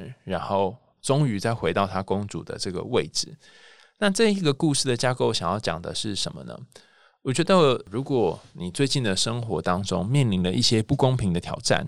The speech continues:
甚至你觉得为什么老天爷要这样对你，为什么你总是遇到那么多负面的事情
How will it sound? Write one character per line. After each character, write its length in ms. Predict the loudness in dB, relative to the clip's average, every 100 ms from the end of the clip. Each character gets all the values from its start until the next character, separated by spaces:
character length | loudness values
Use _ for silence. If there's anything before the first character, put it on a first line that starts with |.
| -8
甚 220 | 0 4
至 120 | 4 4
你 140 | 2
觉 180 | 2 0
得 220 | 2 2 2
为 200 | 2 4
什 240 | 4 2
么 360 | -2 -4 -6 0
老 140 | 0
天 200 | 2 0
爷 60 | 2
要 100 | 0
这 140 | 0
样 100 | 0
对 200 | 2 0
你， 180 | 0 -6 -12 -20 -20 _ -6 4
为 100 | 4
什 160 | 4
么 360 | 2 2 2 -2 -6 _
你 160 | -2 0
总 180 | 2 0
是 140 | 0
遇 160 | -2 0
到 200 | 0 2
那 100 | 0
么 120 | 0
多 140 | 0
负 180 | 2 2
面 160 | 2 2
的 80 | 2
事 160 | 0
情 300 | 0 -2 -6